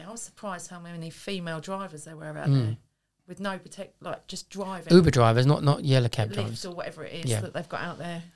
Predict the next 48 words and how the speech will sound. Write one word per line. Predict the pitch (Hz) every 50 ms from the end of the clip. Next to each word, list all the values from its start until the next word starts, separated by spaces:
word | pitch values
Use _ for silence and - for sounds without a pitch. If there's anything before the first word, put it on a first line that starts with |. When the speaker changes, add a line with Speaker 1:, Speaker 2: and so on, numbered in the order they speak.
| _ _
Speaker 1:
But | - 202 - - -
I | - 240 240
was | 226 214
so | - - 226 220 208
surprised | 214 - - _ 214 208 185 170 170 -
how | 175
many | 175 165 165
female | - - 196 185 175 170 165 160
drivers | 151 - 175 165 160 156 151 147 151 -
and | - 160 160
how | 151 - 180 165 160 160
much | 160 160 - - - - - _ _ _ _ _ _ _ _
crime | - - - 208 196 180 160 160
there | 156 156 160
is | 165 156
in | 170 160
California | 151 170 165 160 160 - 180 170 165 160 156 151
now. | - - - 151 151
Speaker 2:
Mm. | 127 117 113 113 110 - _ _ _ _ _ _
Speaker 1:
Wouldn't | 190 185 165 -
dream | 180 180 170 160
of | 160 156
doing | - 160 160
it | - 160
over | 170 160
there. | 160 165 160 165 - _ _ _ _ _
Speaker 2:
Yeah. | 131 127 127 120 120 117 - _ _
Speaker 1:
Not | 202 202 -
at | - - -
all. | 175 160 156 143 _ _ _ _ _
That | 202 202 196
partition. | - - 170 160 - 185 180 - 160 156 156 151 - _ _ - - _ _ _ _
Speaker 2:
Yep, | 143 131 127 -
yep. | - 139 135 135 - 240 - -
Speaker 1:
And | 226 247
that's | 247 233 -
the | - -
first | 247 233 208 - -
question | - 240 - - - 185
I | 170
get | 156 139 -
asked | 156 165 151 151 - 185
all | 170
the | 170 165
time. | - - 185 175 170 165
"Are | 170
you | 180 180
safe?" | - - - 214 196 180 175 160 - - - -